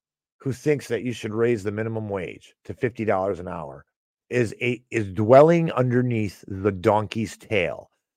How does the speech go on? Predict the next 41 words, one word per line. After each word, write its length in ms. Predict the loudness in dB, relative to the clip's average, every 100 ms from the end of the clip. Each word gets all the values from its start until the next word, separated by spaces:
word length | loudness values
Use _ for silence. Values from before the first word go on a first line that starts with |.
| _ 2
They 140 | 6
are 160 | 6 2
absolute 840 | 2 2 2 -2 0 0 -4 -12 2
donkey 600 | 4 4 0 -2 -4 0
ass 320 | 2 2 -2
clowns. 580 | -10 -10 -10 -16 -20 -20 _ _
Okay. 360 | -4 0 0 0 -6 -4
I 100 | 2
hope 220 | 2 4
that 180 | 2 4
wasn't 280 | 0 -2 -8
too 160 | -6
harsh 260 | 0 -2 -2
for 140 | -8
you 160 | -6 -2
ladies 360 | -2 -2 -6
out 180 | -10 -10
there. 180 | -10 -10
I'm 140 | -10
sorry. 380 | -4 -2 -2 -2
I, 60 | -6
I, 240 | -6 -8
I, 420 | -8 -10 -8 -10 -10 -12
I, 200 | -10 -8
I 60 |
digress, 640 | 0 2 4 2 0 -8 -20 _ _ _ _
but 120 | -2 6
that's 260 | 4 6
where 140 | 2 6
they're 180 | 8
at. 200 | 6 4 -4 _ _
I, 180 | 4 4
that, 260 | 8 8 8
that, 220 | 6 6
that's 200 | 2 0
a 80 | -4
saying 360 | 0 2 4
I 80 | 4
got 220 | 4 2
from, 280 | 0 -6 -8
from, 280 | -6 -6 -6